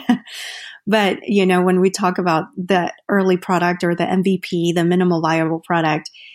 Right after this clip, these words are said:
is really just getting something super basic.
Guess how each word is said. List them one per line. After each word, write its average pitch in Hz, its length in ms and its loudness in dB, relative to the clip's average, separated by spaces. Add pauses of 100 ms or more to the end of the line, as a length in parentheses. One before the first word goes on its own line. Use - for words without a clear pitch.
(180)
is 202 240 0
really 233 300 2
just 180 320 -2 (120)
getting 214 380 2
something 170 800 -2 (220)
super 202 440 0
basic. 180 560 -2